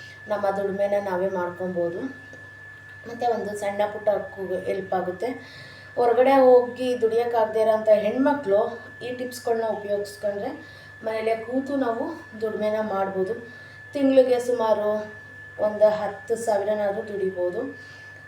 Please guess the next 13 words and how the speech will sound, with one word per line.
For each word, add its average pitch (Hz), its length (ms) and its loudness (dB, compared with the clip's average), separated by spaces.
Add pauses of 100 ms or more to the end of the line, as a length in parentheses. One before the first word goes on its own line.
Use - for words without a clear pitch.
(100)
ಆ, 277 160 6
ಮೊನ್ನೆ 269 300 8
ಒಂದು 285 240 6
ವಿಡಿಯೋ 240 320 6
ಹಾಕಿದೆ 214 460 4
ನಾನು. 202 260 2
ಆ 202 160 4
ವಿಡಿಯೋನ 226 420 0 (120)
ನೋಡ್ಬಿಟ್ಟು, 202 500 -2
ಮ್, 208 800 -8 (160)
ನನಗೆ 262 320 0
ಇಬ್ರು, 254 540 -2 (600)
ಒಬ್ರು 240 560 0